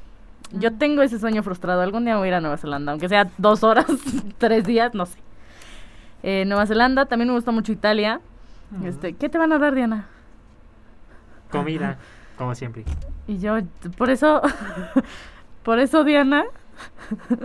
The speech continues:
Speaker 1: Ah, ya se va a tapar. Hija de su, qué horror. Bueno,
Speaker 2: <laughs>
Speaker 1: Nueva Zelanda, eh, Italia. Me gusta, en algún momento también dije Brasil,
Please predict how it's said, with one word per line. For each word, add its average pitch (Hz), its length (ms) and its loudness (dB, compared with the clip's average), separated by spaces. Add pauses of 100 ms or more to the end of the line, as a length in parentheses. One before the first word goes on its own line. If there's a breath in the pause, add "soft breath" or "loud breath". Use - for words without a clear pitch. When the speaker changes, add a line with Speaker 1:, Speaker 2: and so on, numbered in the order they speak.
(340)
Speaker 1:
Ah, 208 120 2
ya 190 180 0
se 185 80 -4
va 170 80 0
a 170 40 -4
tapar. 151 340 -6
Hija 156 320 -8
de - 80 -12
su, 147 160 -14
qué 139 140 -14
horror. - 180 -16 (640 loud breath)
Bueno, 208 240 4 (160)
Speaker 2:
<laughs> - 160 -6
Speaker 1:
Nueva 240 260 6
Zelanda, 302 800 4
eh, 202 260 2
Italia. 269 680 4 (1900 soft breath)
Me 233 180 0
gusta, 339 340 4
en 311 140 2
algún 339 220 2
momento 370 320 -2
también 220 720 2
dije 214 340 0
Brasil, 202 640 2